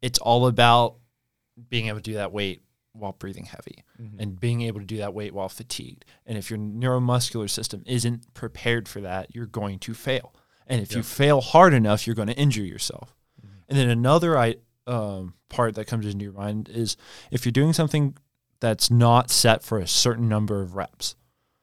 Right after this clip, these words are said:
Speaker 1: going a little lighter doesn't mean you're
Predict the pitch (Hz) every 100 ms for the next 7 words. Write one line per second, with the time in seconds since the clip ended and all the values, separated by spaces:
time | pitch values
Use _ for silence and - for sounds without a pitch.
0 | _ _ _ 117 127 165 170 151 135 110
1 | 117 113 98 98 - 117 117 123 127 127
2 | 123 104 101